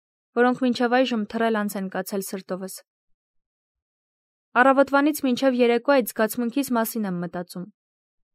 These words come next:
Նա ծագել ու զարգացել է իմ սեփական աշխատանքով։ Ես ինքս ինձ իմ առաջ պատասխանատու եմ զգում նրա համար։ Այդպիսի բան առաջ սկի չի եղել։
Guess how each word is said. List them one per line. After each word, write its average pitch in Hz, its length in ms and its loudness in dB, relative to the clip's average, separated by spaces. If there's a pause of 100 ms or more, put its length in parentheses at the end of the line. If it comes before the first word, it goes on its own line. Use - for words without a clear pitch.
(500)
Նա 233 160 2 (100)
ծագել 240 400 2
ու 277 100 2
զարգացել 233 480 2
է 254 80 2
իմ 202 100 -2
սեփական 233 540 -2
աշխատանքով։ 214 640 -6 (1200)
Ես 269 260 6
ինքս 285 420 2
ինձ 294 220 2
իմ 240 140 2
առաջ 247 300 2
պատասխանատու 233 680 0
եմ 214 100 0
զգում 185 300 -4
նրա 180 180 -6
համար։ 175 320 -8 (1500)
Այդպիսի 233 440 -2
բան 262 240 2
առաջ 233 260 0
սկի - 260 -4
չի 247 220 -6
եղել։ 185 300 -4